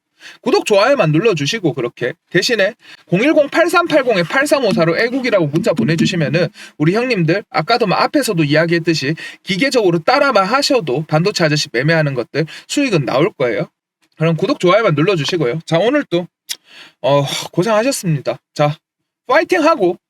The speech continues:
어, 우리 주말 또 잘 보내봅시다. 자, 파이팅 외치고 마무리할게요. 그 전에,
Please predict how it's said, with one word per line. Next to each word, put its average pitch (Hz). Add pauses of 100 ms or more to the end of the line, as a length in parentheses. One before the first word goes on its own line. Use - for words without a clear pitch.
(140)
어, 143 (120)
우리 160
주말 226
또 170
잘 156
보내봅시다. 156
자, 165 (340)
파이팅 339
외치고 269
마무리할게요. 220 (100)
그 226
전에, 294